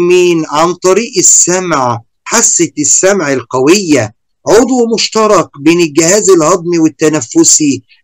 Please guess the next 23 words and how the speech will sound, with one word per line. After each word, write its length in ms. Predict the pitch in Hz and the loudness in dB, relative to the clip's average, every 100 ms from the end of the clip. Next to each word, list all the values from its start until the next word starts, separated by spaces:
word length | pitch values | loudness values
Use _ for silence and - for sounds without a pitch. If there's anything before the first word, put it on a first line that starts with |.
| - | -2
قلب 280 | 214 202 156 | 0 2 2
العم، 680 | 151 127 147 185 165 127 113 _ | 4 2 0 0 0 -4 -8 _
زقوطة، 920 | - 156 156 - 190 226 - 147 117 - - | -2 0 -2 2 2 2 0 0 0 -6 -2
هنا 260 | 165 262 214 | 0 2 2
وهنا، 580 | 175 156 175 151 127 113 _ _ | 2 2 0 0 -2 -6 _ _
يعدي 480 | 131 135 208 180 180 | 0 2 0 0 0
طعام 560 | 170 160 190 202 180 - | 2 2 2 2 -2 -6
ويعدي 720 | 139 147 127 180 175 214 226 - | 0 2 2 -2 -4 -6 -4 -2
هواء. 460 | 214 240 180 131 - _ - - | 2 4 4 2 -4 _ -20 0
الأجسام 600 | 175 - 190 - - 247 | 2 2 -4 -2 -2 -2
مين؟ 640 | 214 214 214 185 160 131 - _ | -2 0 0 0 0 -2 -8 _
تسمح 540 | - 233 - 208 185 170 | -2 0 0 0 -2 2
بمرور 560 | 180 180 190 190 185 | 2 4 4 4 6
الضوء، 440 | 175 135 175 185 175 _ _ | 4 2 2 2 0 _ _
الشفافة. 1080 | 190 - - 226 220 - 208 - 151 143 123 - _ _ | -2 -2 -4 -6 -6 -2 0 0 0 -2 -4 -8 _ _
طلع 380 | 233 262 240 185 | 0 2 2 2
الكلمة 480 | 185 - 226 196 190 | 0 -4 -6 0 0
المختلفة 800 | 175 170 - - 214 208 185 | 2 -2 -2 -2 0 0 0
في 120 | 170 147 | -2 0
دول، 640 | 170 190 180 170 165 143 - _ - | 4 6 6 4 0 -4 -16 _ -6
هتلاقيها 560 | 151 165 175 202 180 | -6 -2 0 2 0
الطاقة 560 | 175 - 180 185 - 170 | -2 -6 -4 -4 -2 -2
الكيميائية، 1160 | 156 - 160 160 160 151 165 160 151 143 120 | -2 0 0 2 2 0 0 2 2 0 -2